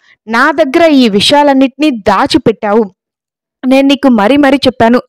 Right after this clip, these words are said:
మన ఇళ్లల్లో చదువుకున్న అమ్మాయికి తక్కువ ప్రాధాన్యం ఇస్తారు అని. అయినా కూడా వినకుండా నీవు నీ కూతుర్ని ఇంత చదువు చదివించి వచ్చే సంబంధాలందరికీ నీవు నిజం చెబుతున్నావు. మరి అటువంటప్పుడు ఎవరు నీ కూతుర్ని వివాహం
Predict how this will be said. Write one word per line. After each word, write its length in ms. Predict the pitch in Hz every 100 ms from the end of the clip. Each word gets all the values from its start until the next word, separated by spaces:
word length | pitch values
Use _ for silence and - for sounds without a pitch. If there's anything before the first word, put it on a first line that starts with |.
| _
మన 180 | 226 254
ఇళ్లల్లో 520 | 247 196 220 311 285
చదువుకున్న 580 | 294 - 208 262 311 302
అమ్మాయికి 520 | 277 262 247 254 254
తక్కువ 480 | 269 - 208 - 277
ప్రాధాన్యం 560 | 277 247 226 240 233 208
ఇస్తారు 400 | 196 - 233 240
అని. 300 | 220 220 - _ _ -
అయినా 260 | 226 269
కూడా 280 | 294 277 233
వినకుండా 600 | 180 214 262 311 269 359 - - -
నీవు 160 | 311 320
నీ 160 | 277
కూతుర్ని 640 | 269 269 311 370 330 277 -
ఇంత 400 | 240 262 269 208 -
చదువు 360 | - 226 294
చదివించి 560 | 339 320 277 302 277 392 427 _ _ 233
వచ్చే 260 | 247 370
సంబంధాలందరికీ 1160 | 359 311 294 294 277 269 240 254 269 320 - 302 415 - -
నీవు 140 | 294 311
నిజం 320 | 233 214 339
చెబుతున్నావు. 640 | 330 247 262 247 240 262 - _ -
మరి 240 | 262 294 - -
అటువంటప్పుడు 760 | 202 302 330 320 - 370 370 - - 202
ఎవరు 320 | 226 254 339
నీ 100 | 370
కూతుర్ని 440 | - 311 349 320
వివాహం 440 | 226 190 214 262